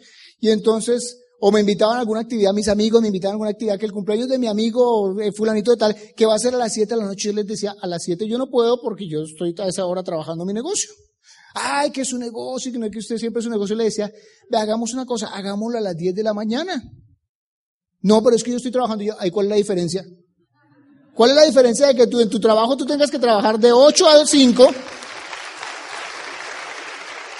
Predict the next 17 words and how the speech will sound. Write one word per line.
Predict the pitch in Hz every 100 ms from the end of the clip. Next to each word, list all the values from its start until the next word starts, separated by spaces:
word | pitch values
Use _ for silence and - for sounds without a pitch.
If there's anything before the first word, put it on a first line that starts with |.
| -
y | 220
en | 226
el | 233
mío | 226 247 262
yo | 277
solamente | 262 269 269 254 262
trabajo | 247 220 208 240
de | 226
cinco | 233 220 240
a | 247
ocho? | 277 - 165 - _ _ _ _ _ _ _ _ _ _ _ _ _ _ _ _ _
¿Sí? | 269 - - _ _ _ _ _ _ _ _ _ _ _ _ _ _ _ _
Vas | 208 214
a | 240
tener | 226 220
que | 214
trabajar. | 226 226 208 214